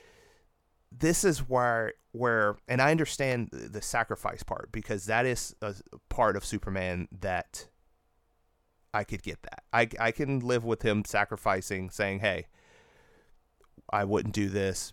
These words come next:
because it, for the greater good of the world, this is not good." However, just to throw that line out there and not say, "I will do everything I damn well can to not only save my wife, but to present this to the world in a,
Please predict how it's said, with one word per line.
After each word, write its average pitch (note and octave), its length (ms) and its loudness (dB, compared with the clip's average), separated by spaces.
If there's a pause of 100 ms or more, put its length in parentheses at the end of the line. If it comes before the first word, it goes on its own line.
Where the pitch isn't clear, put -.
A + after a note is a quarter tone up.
because F#2+ 340 0
it, G2 140 -8
for A#2 160 2
the F#2+ 260 -2
greater B2+ 320 8
good A2 240 6
of G2 80 -2
the G2 80 2
world, F2+ 440 2
this - 160 -4
is F2+ 120 -6
not F#2+ 220 -2
good." F#2+ 220 -6 (320)
However, A2+ 460 8
just - 360 0
to A2+ 120 2
throw G#2 340 4
that A#2 200 4
line G#2 300 2
out G2 220 0
there F#2 340 -2 (280)
and G#2 160 0
not A2+ 220 2
say, A2 140 2
"I G2+ 100 6
will A2 140 4
do G#2 260 0
everything A2+ 880 0
I G2+ 160 -4 (120)
damn A#2+ 360 2
well B2 180 6
can G#2+ 440 0
to A2 100 -4
not A2+ 180 4
only A#2 140 2
save A2 260 0
my G2+ 140 2
wife, G2 420 0 (540)
but A#2+ 280 4 (360)
to - 120 -4
present A2+ 360 4
this - 220 0
to B2 120 2
the A2 80 6
world A2 320 6
in A2+ 180 2
a, G2+ 60 0